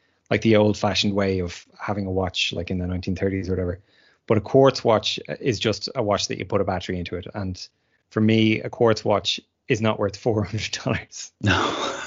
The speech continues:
Speaker 1: So that's why I just can't, I can't, uh, bring myself to get it, unfortunately. Now, my friend Alan Burke, um, who I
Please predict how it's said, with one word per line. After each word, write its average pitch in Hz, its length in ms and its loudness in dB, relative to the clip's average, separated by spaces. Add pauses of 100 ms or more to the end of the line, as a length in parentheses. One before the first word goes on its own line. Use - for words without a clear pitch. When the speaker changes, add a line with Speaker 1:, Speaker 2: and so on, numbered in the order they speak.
(120)
Speaker 1:
So - 140 0
that's 92 240 2
why 110 200 6
I 104 60 4
just 104 200 -4
can't, 101 280 -2 (140)
I 113 100 -4
can't, 98 400 -6
uh, 87 280 -4 (280)
bring 104 180 -8
myself 87 300 -8
to - 80 -20
get 85 160 -8
it, 85 80 -10
unfortunately. 90 640 -6
Now, 139 200 4
my 131 220 4
friend 156 300 4
Alan 131 300 2
Burke, 131 440 2 (500)
um, 92 640 -6
who 107 260 0
I 120 340 4